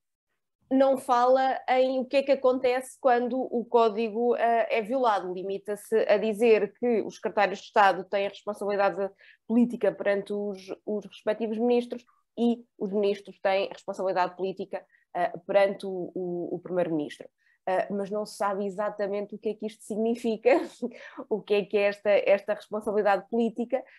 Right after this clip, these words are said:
Também não há uma entidade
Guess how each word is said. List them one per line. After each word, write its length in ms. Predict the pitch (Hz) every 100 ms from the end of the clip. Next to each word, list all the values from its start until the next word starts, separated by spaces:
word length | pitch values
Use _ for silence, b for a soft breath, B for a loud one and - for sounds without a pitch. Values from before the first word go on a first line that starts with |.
| b -
Também 360 | 202 202 208
não 240 | 208 208 214
há 400 | 214 208 190 -
uma 240 | 208 202 202
entidade 1200 | 208 185 208 190 226 220 208 196 175 175 170